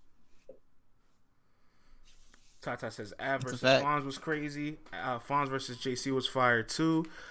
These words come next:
Speaker 1: I gotta be honest, man. I think those are
Speaker 2: These
Speaker 1: good
Speaker 2: are
Speaker 1: ba-,
Speaker 2: good
Speaker 1: I,
Speaker 2: battles,
Speaker 1: I think
Speaker 2: but
Speaker 1: those are
Speaker 2: we
Speaker 1: good battles,
Speaker 2: lost.
Speaker 1: but those are, those are clear losses still. That's how I feel. You know what I'm saying? Like,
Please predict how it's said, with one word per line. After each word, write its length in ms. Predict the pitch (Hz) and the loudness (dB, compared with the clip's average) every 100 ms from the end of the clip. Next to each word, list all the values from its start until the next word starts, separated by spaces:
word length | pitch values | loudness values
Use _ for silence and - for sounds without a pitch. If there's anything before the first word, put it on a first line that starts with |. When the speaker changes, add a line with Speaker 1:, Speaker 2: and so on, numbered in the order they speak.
| - - - | -16 -18 -10
Speaker 1:
I 80 | - | -4
gotta 160 | 320 180 | -2 0
be 120 | 127 | 0
honest, 300 | 190 190 139 | 2 2 6
man. 140 | 151 | 6
I 40 | 175 | 8
think 160 | 233 | 8
those 160 | 196 170 | 6 6
are 60 | |
Speaker 2:
These 160 | 135 170 | 8 10
Speaker 1:
good 80 | 160 | 10
Speaker 2:
are 80 | 180 | 8
Speaker 1:
ba-, 80 | 180 | 8
Speaker 2:
good 120 | 175 | 10
Speaker 1:
I, 40 | 190 | 10
Speaker 2:
battles, 440 | 147 170 147 135 - | 8 6 4 6 8
Speaker 1:
I 60 | |
think 120 | 269 285 | 12 12
Speaker 2:
but 40 | |
Speaker 1:
those 100 | - | 12
are 60 | 185 | 12
Speaker 2:
we 80 | |
Speaker 1:
good 260 | 147 202 160 | 12 12 12
battles, 420 | 156 165 196 - | 6 8 8 8
Speaker 2:
lost. 0 | |
Speaker 1:
but 220 | 165 147 | 8 6
those 160 | 190 208 | 6 6
are, 100 | 202 160 | 6 6
those 220 | 175 202 | 4 6
are 60 | 190 | 4
clear 340 | - 165 185 | 2 4 6
losses 480 | 156 151 269 - 110 | 6 0 -2 -4 -6
still. 340 | - 104 90 82 | -6 -4 -6 -4
That's 140 | 131 | 0
how 180 | 185 175 | 4 6
I 120 | 175 | 6
feel. 400 | - - 117 92 | 4 2 0 0
You 80 | 101 | -2
know 80 | 113 | -2
what 100 | 117 | -2
I'm 100 | 117 | -4
saying? 440 | 117 131 147 156 | -2 -2 -2 -2
Like, 320 | 131 107 104 | 0 0 0